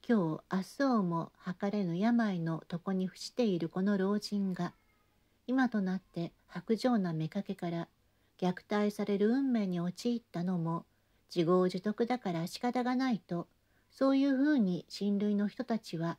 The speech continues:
考えていたのでしょう。それにまた、おふみさんの身になれば、今の若さにあれだけの器量を持ちながら、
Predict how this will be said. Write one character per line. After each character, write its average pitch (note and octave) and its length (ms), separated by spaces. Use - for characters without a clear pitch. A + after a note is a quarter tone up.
考 G#3 320
え G3+ 140
て - 100
い E3 80
た A#3 140
の G#3 120
で D#3+ 140
し - 140
ょ F#3 100
う。 F3+ 80
そ - 120
れ G3 140
に G3+ 120
ま G3 140
た、 - 380
お F#3+ 80
ふ A3+ 100
み C#4 140
さ A3 120
ん F#3 80
の F3+ 120
身 F3+ 100
に F#3+ 140
な A3+ 120
れ G#3+ 120
ば、 E3 260
今 A3+ 240
の F3 160
若 G#3+ 260
さ F#3+ 160
に E3 320
あ E3+ 60
れ F#3 120
だ A3+ 140
け C#4+ 100
の B3 140
器 F#3 160
量 G#3 240
を G#3 60
持 G#3 140
ち A3+ 120
な A#3 140
が G3 160
ら、 E3+ 220